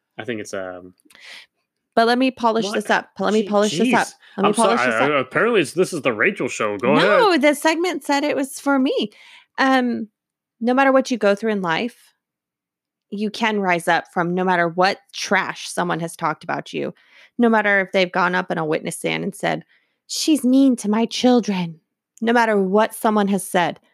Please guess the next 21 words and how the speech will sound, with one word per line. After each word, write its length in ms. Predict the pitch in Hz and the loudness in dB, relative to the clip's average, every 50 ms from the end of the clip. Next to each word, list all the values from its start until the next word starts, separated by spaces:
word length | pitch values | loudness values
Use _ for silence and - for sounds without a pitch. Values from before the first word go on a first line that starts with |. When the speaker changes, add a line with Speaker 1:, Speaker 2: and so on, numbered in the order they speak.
| _ _ _ _ _ _ _ _ | _ _ _ _ _ _ _ _
Speaker 2:
"Hey, 140 | - 214 208 | -2 0 2
girlfriend, 720 | 220 226 220 214 - 233 220 214 226 226 233 226 - - _ _ _ _ - | 2 2 0 0 0 0 0 0 0 -2 -4 -4 -6 -10 _ _ _ _ -4
you 100 | 208 196 | 0 2
know 140 | 214 208 208 | 2 4 4
what? 260 | 214 214 214 202 - | 4 4 2 2 0
If 140 | 196 196 - | 0 0 2
making 280 | 208 196 196 - 226 226 | 2 2 2 2 0 0
your 120 | 208 202 | 0 -2
kids 320 | - - 240 214 208 - 214 | 0 0 0 0 0 0 0
read 160 | 214 214 202 | 0 0 2
a 40 | 202 | 2
book 240 | 196 208 202 202 - | 2 0 0 2 2
was 200 | 190 190 196 196 | 2 2 2 2
mean, 400 | 202 202 202 202 202 202 202 175 - - | 0 2 2 2 0 -2 -2 -6 -8 -6
then 200 | 185 170 170 175 | -2 -2 0 0
I'm 160 | 180 180 165 | 0 0 -2
the 80 | 156 147 | -2 -4
meanest 460 | 147 147 156 165 170 180 180 - - | -2 -2 -2 -2 -2 -4 -4 -4 -2
bitch 220 | 175 180 175 - 190 | 0 0 0 -2 -4
in 100 | 180 170 | -6 -6
town." 380 | - - 117 110 120 - - | -6 -8 -8 -8 -8 -10 -14